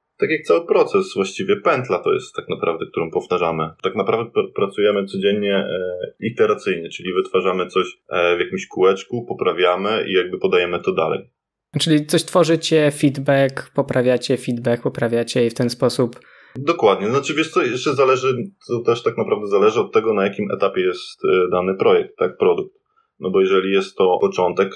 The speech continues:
Speaker 1: tak, zaczynamy, czyli zaczynamy od fazy jakichś moodboardów, inspiracji, zaczynamy od prezentacji pomysłów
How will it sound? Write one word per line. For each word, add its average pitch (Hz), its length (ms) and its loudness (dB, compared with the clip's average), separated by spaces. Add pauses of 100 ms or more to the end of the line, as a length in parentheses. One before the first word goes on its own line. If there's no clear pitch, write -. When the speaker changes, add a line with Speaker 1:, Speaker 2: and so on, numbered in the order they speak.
(160)
Speaker 1:
tak, 95 180 -2
zaczynamy, 90 500 -2
czyli 87 300 -8
zaczynamy 85 360 -4
od - 120 -6
fazy 90 260 0
jakichś 87 340 -6 (140)
moodboardów, 92 760 0
inspiracji, 95 920 -2 (400)
zaczynamy 92 380 0
od 85 320 -2 (200)
prezentacji 98 600 0
pomysłów 90 640 -2